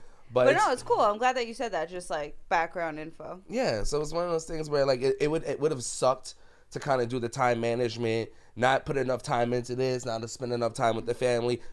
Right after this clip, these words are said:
Speaker 1: been,
Speaker 2: Right.
Speaker 1: then been extra exhausted throughout the week trying to get all this shit done. So we said, "So the best thing to do, honestly,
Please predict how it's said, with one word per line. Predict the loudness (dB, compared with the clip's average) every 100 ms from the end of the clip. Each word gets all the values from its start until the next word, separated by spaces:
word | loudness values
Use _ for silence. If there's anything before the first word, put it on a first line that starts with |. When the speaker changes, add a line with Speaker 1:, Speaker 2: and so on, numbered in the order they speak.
| -2
Speaker 1:
been, | 0 2
Speaker 2:
Right. | -2 -4 -2
Speaker 1:
then | -2
been | 0 0 0 -2
extra | -2 0 2
exhausted | 2 2 2 2 2 -4
throughout | 0 0 0
the | -4
week | 0 -2 -4 -18 -8
trying | 0 0
to | 2
get | 4
all | 6 6
this | 2 -4
shit | -2 -4
done. | 0 0 -2 -6 -14
So | -8 -6
we |
said, | 0 0 2
"So | 0
the | 0
best | 2 0 2
thing | -2
to | -2
do, | -2 0 0 -2 -10 -2
honestly, | 4 6 4 0 -2 -2 -2